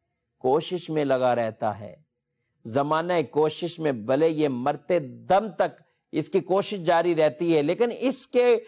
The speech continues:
وہ اس طرح پڑھنے پر قادر نہیں ہو پاتا، لیکن یہ کوشش میں فرق نہیں آتا،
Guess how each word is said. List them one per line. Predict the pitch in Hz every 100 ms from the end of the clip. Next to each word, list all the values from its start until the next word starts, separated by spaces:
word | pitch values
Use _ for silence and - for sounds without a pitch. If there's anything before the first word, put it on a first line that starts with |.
| - -
وہ | 214
اس | 233 240
طرح | 262
پڑھنے | 254 240 247 269
پر | 254
قادر | 202 226 240 277
نہیں | 247 233 202
ہو | 170 139
پاتا، | 147 131 135 120 - _ _ -
لیکن | 139 180 196
یہ | 190
کوشش | - 226 240 - 277 214
میں | 220 -
فرق | 180 175
نہیں | 165 151 156 156
آتا، | 127 127 131 123